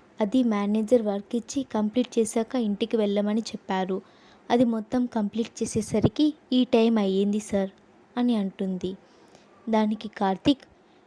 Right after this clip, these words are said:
"ఇంకోసారి సార్ అన్నావంటే నీ మూతి పగులుద్ది వర్ష. నేను ఎవరో తెలియనట్టు ఎందుకు సార్ అని పిలుస్తున్నావు?" వర్ష, "మీరు కంపెనీకి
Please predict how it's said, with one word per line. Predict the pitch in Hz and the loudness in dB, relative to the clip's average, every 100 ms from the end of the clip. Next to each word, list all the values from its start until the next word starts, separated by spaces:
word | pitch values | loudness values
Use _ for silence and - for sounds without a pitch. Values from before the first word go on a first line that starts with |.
| _ | _
"ఇంకోసారి | 277 269 294 269 247 233 202 214 | -2 4 2 4 2 2 -2 -4
సార్ | - 226 220 240 | 0 2 4 2
అన్నావంటే | 208 196 202 196 190 220 311 - 262 | 0 -2 -2 -2 -2 0 -2 -2 2
నీ | 277 | 4
మూతి | 247 277 311 | 4 2 0
పగులుద్ది | - 196 190 214 196 214 | 0 -2 2 0 0 -2
వర్ష. | 196 - - 196 - - _ - | -4 -4 -6 -6 -10 -20 _ 2
నేను | 240 247 | 4 6
ఎవరో | 208 202 226 285 | 4 4 4 4
తెలియనట్టు | - 220 233 240 226 - 247 - | 2 0 2 2 0 2 0 0
ఎందుకు | 196 202 240 269 262 | -2 0 0 -2 -4
సార్ | - 214 208 - | -6 -4 -2 -2
అని | 240 240 | -2 -2
పిలుస్తున్నావు?" | - 226 226 - 240 247 254 - - - _ _ _ _ _ _ _ - _ - - - - - - _ _ _ _ _ _ _ 214 | 0 -4 -4 -2 0 2 0 -4 -20 -20 _ _ _ _ _ _ _ -20 _ -20 -20 -20 -20 -20 -20 _ _ _ _ _ _ _ -6
వర్ష, | 208 - 233 208 - _ _ - - | -6 -4 -6 -8 -12 _ _ -12 0
"మీరు | 240 254 | 2 2
కంపెనీకి | - 220 214 262 254 254 | 0 0 0 2 0 0